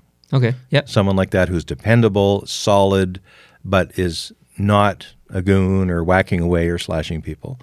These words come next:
Speaker 1: Mm-hmm.
Speaker 2: I think that's probably the kind of player I would prefer to be.
Speaker 1: I think for me, it's probably Nicklas Backstrom. Uh, I, when I played hockey, I think I played a lot like Ni-, Nicklas Backstrom in the sense that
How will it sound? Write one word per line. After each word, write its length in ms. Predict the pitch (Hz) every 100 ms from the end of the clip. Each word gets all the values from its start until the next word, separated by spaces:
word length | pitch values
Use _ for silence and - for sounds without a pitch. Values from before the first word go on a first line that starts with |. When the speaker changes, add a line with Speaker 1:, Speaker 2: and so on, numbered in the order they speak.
| - _
Speaker 1:
Mm-hmm. 200 | - 120 131 - _ _ _ _ _ _ _ _ _ _ -
Speaker 2:
I 60 |
think 200 | 170 160
that's 400 | 127 101 - - - _ - - - - - - -
probably 260 | 127 117 104
the 80 |
kind 220 | 104 98 -
of 60 |
player 260 | - 73 71
I 80 | 69
would 200 | 69 -
prefer 280 | - - 71
to 80 | 67
be. 220 | 69 123 - _ _ _ _ _ - -
Speaker 1:
I 100 | 127
think 180 | 160 131
for 120 | 117
me, 240 | 120 127
it's 160 | 113 -
probably 460 | - 117 117 113
Nicklas 320 | 104 104 107 -
Backstrom. 480 | 95 - 120 127 127 - _ _ -
Uh, 400 | 98 87 87 -
I, 540 | - 110 110 104 95 - - _ _ _ _ _ - -
when 120 | - 113
I 100 | 127
played 200 | 127 117
hockey, 360 | 113 120 113
I 40 | 101
think 180 | 107 101
I 80 |
played 300 | 95 107 101 73 - - - - - - _ _ _ -
a 80 | 120
lot 260 | 113 120 117
like 180 | 113
Ni-, 120 | 113 113
Nicklas 360 | 113 113 107
Backstrom 360 | 101 101 - 104
in 40 |
the 60 | 101
sense 300 | 104 98 -
that 180 | 92